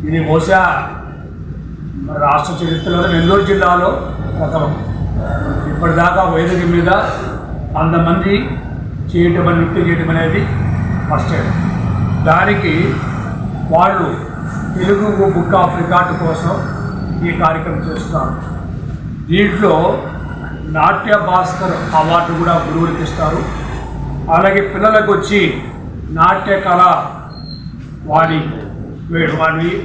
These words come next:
అవార్డు కూడా ఇస్తారు పిల్లలకి. దాంతోపాటు వాళ్ళందరూ కూడా సన్మానాలు ఉంటాయి.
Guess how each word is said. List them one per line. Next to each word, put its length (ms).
అవార్డు 500
కూడా 140
ఇస్తారు 300
పిల్లలకి. 460
దాంతోపాటు 600
వాళ్ళందరూ 300
కూడా 180
సన్మానాలు 460
ఉంటాయి. 300